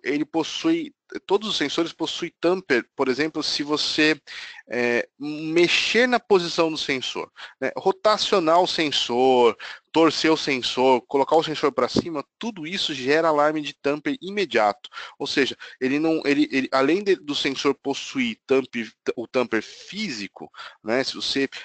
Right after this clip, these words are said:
abrir o sensor, o, o tamperzinho dele abre e ele gera um alarme. Se você mover o sensor, também ele, ele gera alarme de tamper, tá? Então, todos os sensores, todos os positivos, teclados,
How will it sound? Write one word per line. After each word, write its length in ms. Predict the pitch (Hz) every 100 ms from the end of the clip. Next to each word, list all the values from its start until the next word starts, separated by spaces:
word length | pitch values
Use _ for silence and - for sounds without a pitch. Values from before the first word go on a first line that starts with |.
| -
abrir 480 | 135 135 107 123 180
o 40 |
sensor, 500 | 165 143 123 - 131
o, 160 | 127 101
o 40 |
tamperzinho 540 | 120 131 127 123 120 123
dele 240 | 120 117
abre 380 | 117 131 123 113
e 120 | 113
ele 160 | 123 117
gera 220 | 110 117
um 100 | 110
alarme. 440 | 107 127 160 127 - - -
Se 140 | -
você 360 | 143 143 - 170
mover 880 | 165 170 214 269 202 113 143 240
o 80 | 240
sensor, 600 | - 147 127 - 139 156 175 - - -
também 500 | 156 151 131 139 143
ele, 240 | 143 147 -
ele 180 | 131 135
gera 500 | 123 127 127 135 -
alarme 540 | - 127 123 123 123 123
de 120 | 131
tamper, 540 | - 104 82 82 85 _ -
tá? 120 | 104
Então, 240 | 104 139 139
todos 420 | 170 214 254 190
os 120 | 170
sensores, 580 | - 143 - - 147 147
todos 300 | - 185 180
os 60 | 165
positivos, 960 | - 139 117 - - - 127 123 120
teclados, 880 | - 170 - 110 113 131 123 120 -